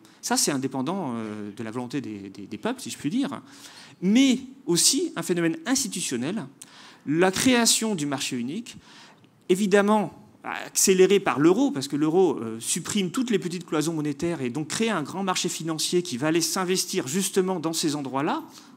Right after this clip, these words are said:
hein, c'est-à-dire dans, dans, de, au cœur de, de l'Europe. Et, euh, et, et donc maintenant, on a, comment dire, comme on s'est interdit par définition toute, tout, tout, toute possibilité de réguler politiquement ce système, eh bien on a un système qui, euh,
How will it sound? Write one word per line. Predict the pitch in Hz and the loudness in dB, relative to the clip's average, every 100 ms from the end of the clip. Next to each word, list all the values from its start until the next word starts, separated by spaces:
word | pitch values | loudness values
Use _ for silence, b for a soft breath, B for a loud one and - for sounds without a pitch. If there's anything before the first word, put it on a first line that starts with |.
| - | -12
hein, | 135 180 | -8 -6
c'est-à-dire | - 127 127 | -4 -4 -2
dans, | 160 156 | 0 0
dans, | 127 160 165 | 0 -2 -2
de, | 131 123 117 | -4 -4 -2
au | - 165 | 0 2
cœur | 180 156 | 2 2
de, | 127 110 | 0 0
de | 117 | 0
l'Europe. | 113 143 294 - 113 - B B B B B | -2 -2 -6 -8 -14 -16 B B B B B
Et, | 160 208 196 - | 4 4 4 2
euh, | 143 139 131 - - - - | 2 2 2 -4 -14 -20 -14
et, | 139 - | -6 2
et | 185 | 4
donc | 240 196 | 4 2
maintenant, | 196 240 320 | 2 2 2
on | 202 | 2
a, | 180 | 0
comment | 175 185 185 | -2 -2 0
dire, | 202 160 - B B | 0 0 -6 B B
comme | 196 | 2
on | 190 | 4
s'est | 185 | 4
interdit | 214 226 226 202 226 | 4 4 2 4 2
par | 226 165 | 2 0
définition | 185 180 185 - 185 165 - _ | -2 -2 -2 -2 -4 -6 -14 _
toute, | - 339 - - - | 2 2 2 -4 -6
tout, | - 254 - - | -6 -4 -4 -6
tout, | 214 196 | -10 -8
toute | 240 240 | -6 -4
possibilité | 220 190 190 180 170 | 0 0 0 0 2
de | |
réguler | 165 190 214 208 | 2 2 2 0
politiquement | 185 165 156 165 | 0 0 -2 -8
ce | 151 | -8
système, | 127 127 - 311 | -8 -6 -6 -4
eh | 165 | -2
bien | 226 | -2
on | 208 | 0
a | |
un | 190 | 0
système | 185 156 247 320 170 - B B B - | 0 -4 -4 -4 -4 -8 B B B 0
qui, | 214 240 330 - B B - | 4 6 4 0 B B -2
euh, | 135 127 113 | 0 0 -2